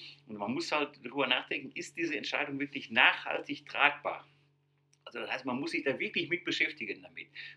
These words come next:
Und man, deswegen muss die Diskussion auch zugelassen werden. Ist dieses anwendbar in einer Demokratie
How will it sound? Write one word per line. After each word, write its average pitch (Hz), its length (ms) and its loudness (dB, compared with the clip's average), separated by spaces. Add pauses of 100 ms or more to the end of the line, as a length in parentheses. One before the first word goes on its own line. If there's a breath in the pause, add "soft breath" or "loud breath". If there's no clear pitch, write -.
Und 101 80 -14
man, 98 220 -6
deswegen 131 400 -2
muss 220 240 -2
die 143 100 0
Diskussion 143 540 -6
auch 107 100 -4
zugelassen 98 580 -10
werden. 87 240 -8 (400 soft breath)
Ist 196 300 -6
dieses 147 420 -10
anwendbar 175 640 4
in - 80 -4
einer 127 220 -4
Demokratie 160 880 -4